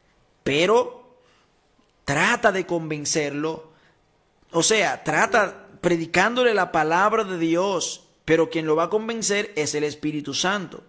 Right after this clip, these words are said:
Pero tú tienes que hablar, tienes que tratar más, lo más que se pueda, predicarle. Mire lo que dice la palabra de Dios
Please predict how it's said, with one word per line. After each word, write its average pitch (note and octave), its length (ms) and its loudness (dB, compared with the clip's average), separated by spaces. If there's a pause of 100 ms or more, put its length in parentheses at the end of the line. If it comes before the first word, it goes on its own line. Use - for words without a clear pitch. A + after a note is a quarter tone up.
(680)
Pero F#3 200 4
tú G3 100 -8
tienes A#3+ 280 0
que A#3 180 2
hablar, F3 800 0 (300)
tienes G#3+ 300 -2
que A#3 140 0
tratar G#3 880 0 (400)
más, G3 520 0
lo G3+ 120 2
más A3+ 220 0
que A#3+ 120 -4
se G#3+ 140 0
pueda, G#3 420 2
predicarle. F#3+ 880 2
Mire A3 240 6
lo B3 140 2
que A#3 80 4
dice A#3 240 0
la G#3+ 100 4
palabra G#3+ 340 2
de A3 140 0
Dios F#3 300 -2